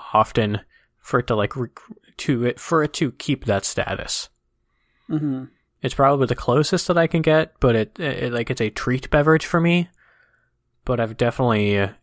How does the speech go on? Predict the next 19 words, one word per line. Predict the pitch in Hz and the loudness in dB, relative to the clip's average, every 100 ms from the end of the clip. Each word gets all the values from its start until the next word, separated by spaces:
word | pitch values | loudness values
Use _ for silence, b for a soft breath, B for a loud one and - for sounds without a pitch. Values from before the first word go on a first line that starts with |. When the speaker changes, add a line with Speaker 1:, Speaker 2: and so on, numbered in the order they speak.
| _ | _
Speaker 1:
increased | 156 131 - 139 135 - | -2 -2 0 0 0 0
its, | 127 - - | -2 -4 -4
my | 123 | -2
consumption | 120 113 - 117 131 107 | -2 0 2 2 2 2
of | 101 | 2
it | 104 | -2
compared | - 120 - 104 101 | -4 -6 -4 -4 -2
to | |
other | 120 110 | -2 -4
drinks, | 107 110 101 - - | -4 -4 -4 -8 -6
so | - 117 | -2 -2
I | |
don't | 110 110 | -2 -4
think | - 113 | -6 -6
that | 113 - | -6 -8
it | |
still | - - | -8 -8
quite | - 120 - | -4 -4 -4
counts. | - 131 135 - | -6 -6 -6 -8